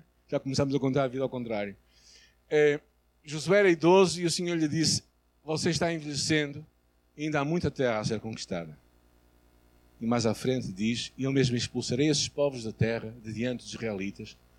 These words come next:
Não deixem, portanto, de dar esta terra a Israel como herança, conforme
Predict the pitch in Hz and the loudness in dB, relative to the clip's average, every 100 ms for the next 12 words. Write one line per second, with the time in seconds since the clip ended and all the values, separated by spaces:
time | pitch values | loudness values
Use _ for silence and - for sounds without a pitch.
0 | _ - 107 120 - 110 107 - 117 110 | _ -8 -2 -2 -2 -4 -6 -2 -2 -2
1 | 98 110 101 - 92 117 107 98 92 92 | -6 -8 -6 -10 -8 -6 -4 -6 -8 -4
2 | 101 123 - 127 123 92 95 - - _ | -2 -2 -6 -8 -8 -8 -10 -12 -16 _
3 | _ _ 107 101 98 98 95 | _ _ -6 0 2 2 2